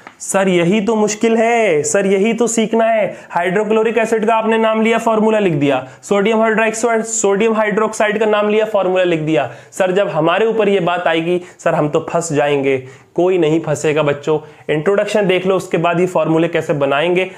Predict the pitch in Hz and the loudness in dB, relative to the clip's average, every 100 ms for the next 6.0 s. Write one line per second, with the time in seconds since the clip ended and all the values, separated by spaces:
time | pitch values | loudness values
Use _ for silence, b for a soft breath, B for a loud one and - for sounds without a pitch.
0 | B 143 139 156 - 151 147 151 151 139 | B -6 -2 -4 0 0 0 -2 -2 -2
1 | 147 143 139 147 139 147 151 147 139 139 | -2 0 -2 -2 -2 -2 -2 0 0 0
2 | 135 127 127 135 131 123 113 B B - | -2 0 2 2 0 -2 -6 B B -4
3 | 143 185 202 196 269 262 240 240 233 226 | -2 0 2 2 0 0 0 2 2 2
4 | 226 220 214 208 208 196 202 202 196 190 | 0 2 0 0 -2 0 0 0 0 0
5 | 196 156 160 170 165 151 151 139 127 | 0 2 0 0 0 0 0 0 0